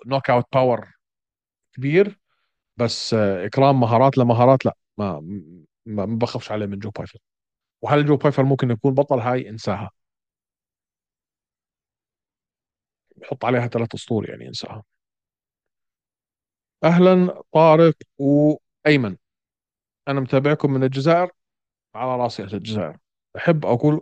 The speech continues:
أقول لكم إنكم أحسن podcast شفته في حياتي، وتتفوقوا على البودكاست العالميين. بالتوفيق. الله يوفقك، وشكرا على الكلمة الطيبة. وإذا بدك الصراحة،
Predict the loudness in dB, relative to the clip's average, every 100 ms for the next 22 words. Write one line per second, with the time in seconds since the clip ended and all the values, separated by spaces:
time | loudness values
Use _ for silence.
0 | -6 -6 -4 -2 -2 -4 -4 -4 -4 -6
1 | -10 -6 -4 -2 -2 0 0 -2 -4 -6
2 | -2 2 4 4 2 0 -2 _ _ _
3 | _ _ _ _ _ _ _ -6 -6 2
4 | 6 6 6 4 2 2 0 0 -2 -2
5 | -2 -2 0 0 0 0 0 0 -2 -8
6 | -6 -6 -6 -8 -12 _ _ -2 0 2
7 | 2 0 -4 -6 -4 -2 0 0 0 -2
8 | -2 -4 -2 -2 -2 -2 -6 _ _ _
9 | _ -8 -2 0 -2 -4 -6 -4 0 2
10 | 2 -2